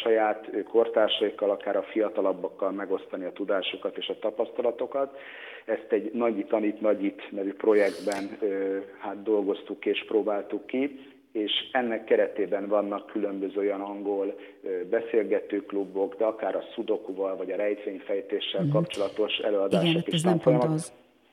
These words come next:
Speaker 1: melyek elég népszerűek.
Speaker 2: Mhm. Köszönöm szépen Toldi Tamásnak, hogy ezt elmondta nekünk. Viszont hallásra.
Speaker 1: Csókolom a kezét, minden jót.
Speaker 2: Igen, eh, nem a, eh, nem csak a rejtvényfejtésről és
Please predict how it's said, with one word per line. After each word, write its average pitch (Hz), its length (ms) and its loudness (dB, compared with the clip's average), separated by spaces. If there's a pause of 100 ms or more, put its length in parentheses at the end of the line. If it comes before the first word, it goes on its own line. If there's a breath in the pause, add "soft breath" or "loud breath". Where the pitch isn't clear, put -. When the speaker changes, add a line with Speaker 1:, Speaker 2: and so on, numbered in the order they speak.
(120)
Speaker 1:
melyek 113 360 6
elég 98 260 4
népszerűek. 87 760 -2
Speaker 2:
Mhm. 123 100 -4 (440 loud breath)
Köszönöm 226 420 4
szépen 175 440 0
Toldi 160 280 0
Tamásnak, 156 520 0
hogy 156 140 -2
ezt 147 180 -2
elmondta 151 500 0
nekünk. 156 360 0
Viszont 156 320 2
hallásra. 143 540 -2
Speaker 1:
Csókolom 127 400 6
a 127 80 2
kezét, 113 380 0
minden 110 240 0
jót. 117 360 0 (760 loud breath)
Speaker 2:
Igen, 156 400 0
eh, 151 340 0
nem 175 280 4
a, 143 380 0
eh, - 100 -8 (180)
nem 156 180 2
csak - 220 -4
a 151 40 -2
rejtvényfejtésről 135 1300 -2 (180)
és 131 640 -2